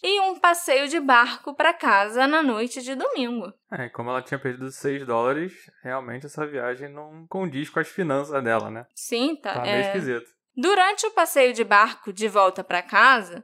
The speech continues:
Speaker 1: a Hazel falou pra Carrie que ela ia passar o feriado de quatro de julho em Lake George. Era um lugar super badalado da época e que só as pessoas mais ricas iam pra lá.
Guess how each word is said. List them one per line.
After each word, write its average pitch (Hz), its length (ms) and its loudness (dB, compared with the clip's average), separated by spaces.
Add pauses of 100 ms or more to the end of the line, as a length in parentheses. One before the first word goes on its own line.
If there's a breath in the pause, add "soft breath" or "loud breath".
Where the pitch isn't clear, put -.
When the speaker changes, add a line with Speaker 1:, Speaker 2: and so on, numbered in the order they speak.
Speaker 1:
a 302 100 6
Hazel 320 440 2
falou 320 360 4
pra 233 160 0
Carrie 233 520 2
que - 140 -4
ela 262 220 6
ia 277 180 2
passar 311 400 2
o 294 60 0
feriado 240 600 0
de 233 200 -8
quatro 254 500 4
de 240 160 -8
julho 202 600 -2
em 294 180 -2
Lake 285 480 0
George. 196 600 -2 (260 soft breath)
Era 196 260 2
um 226 160 0
lugar 240 480 4
super 285 640 -4
badalado 247 720 2
da 233 180 2
época 196 680 -4
e - 60 -18
que - 180 -8
só 240 300 -2
as 262 120 -2
pessoas 247 560 -2
mais 262 340 2
ricas 254 600 -4
iam 226 300 -6
pra - 220 2
lá. 440 220 2